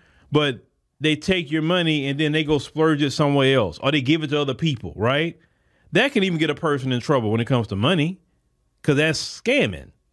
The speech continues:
right? The Democrat Party has scammed Black America for over half a century. They say they gon-, they are a friend. They say they gonna do certain things. They never get it done.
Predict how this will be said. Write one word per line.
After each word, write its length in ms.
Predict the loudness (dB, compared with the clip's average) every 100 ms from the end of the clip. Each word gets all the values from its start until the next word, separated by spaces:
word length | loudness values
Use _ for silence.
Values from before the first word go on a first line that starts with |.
| _ _ _ _ _ -2
right? 400 | 0 0 -6 -12 _ _ _ _ _ -2
The 120 | 0
Democrat 540 | 2 2 2 2 0
Party 480 | 0 2 2 0 -6 -10 _ _ _
has 280 | -2 0 -2
scammed 460 | -2 0 2 0
Black 260 | 0 0 0
America 600 | 0 0 0 -2 -4 -8 -12 _ _ _ _
for 500 | 0 2 2 0 -4 _ _ _ -4
over 240 | 0 2
half 240 | 0 -2 -6
a 80 |
century. 360 | -6 -8 -8 -18 _ _ _ _ _ _ _ _ _ _ _ _ _ _ _ _ _ _ _ -2
They 160 | 0
say 400 | 2 2 2 0
they 240 | -2 -2 0
gon-, 220 | 0 0
they 140 | 0
are 140 | 0 -2
a 40 |
friend. 600 | -2 -2 0 0 -4 -6
They 120 | -4
say 220 | 0 2 2
they 140 | 2
gonna 240 | 2 0
do 140 | 2 2
certain 300 | 2 0 0
things. 340 | 0 0 0
They 120 | 0
never 280 | 2 2 2
get 180 | 2 0
it 120 | 0
done. 280 | 0 0 -4